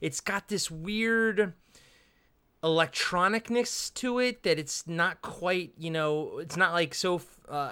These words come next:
has such high quality to it. There's something, like, got an electro-, but it's great. It's, it's absolutely fantastic. And again, when you rewatch the whole thing, it, this movie, it, you absolutely have to watch it twice because you get the full picture on the second viewing. And yeah, it's so good. I like that,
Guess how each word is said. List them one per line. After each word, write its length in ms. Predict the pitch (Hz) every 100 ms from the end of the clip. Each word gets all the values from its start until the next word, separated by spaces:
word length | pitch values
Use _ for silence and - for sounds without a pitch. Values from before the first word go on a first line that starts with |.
| 110
has 260 | 135 160 139
such 220 | 180 -
high 140 | 170
quality 500 | 143 - 160 165 147
to 140 | 127 135
it. 40 |
There's 160 | 120 -
something, 460 | 208 208 202 165 139 - -
like, 140 | 135
got 160 | 151 143
an 100 | 135
electro-, 280 | 131 131 160
but 120 | 170
it's 140 | 135
great. 400 | - 156 175 156
It's, 200 | 139 135
it's 180 | 151 139
absolutely 520 | 170 185 - 190 170
fantastic. 1080 | 135 - 156 123 - - 196 175 - 127 - - - 139
And 140 | 147
again, 300 | 147 190 170
when 80 | 151
you 120 | 139
rewatch 440 | 147 151 151 147 -
the 100 | 135
whole 160 | 135
thing, 480 | 131 - 196 185 170
it, 300 | 160 139 135
this 180 | 208 170
movie, 400 | 185 180 120 92 - - _
it, 80 | 165
you 180 | 151 160
absolutely 420 | 170 165 - 151
have 120 | 139
to 60 | 135
watch 220 | 120 117
it 80 | 113
twice 380 | - 95 92 -
because 220 | - 127
you 60 | 131
get 100 | 139
the 80 | 123
full 300 | - 202 190
picture 320 | 170 151 143
on 80 | 123
the 60 |
second 360 | 113 117 110 101
viewing. 380 | 104 104 101 104
And 280 | 110 104 104 - -
yeah, 100 | 135
it's 140 | 135 -
so 240 | - 196
good. 240 | 151 165 139
I 100 | 127
like 460 | 139 139 190 190
that, 220 | 185 156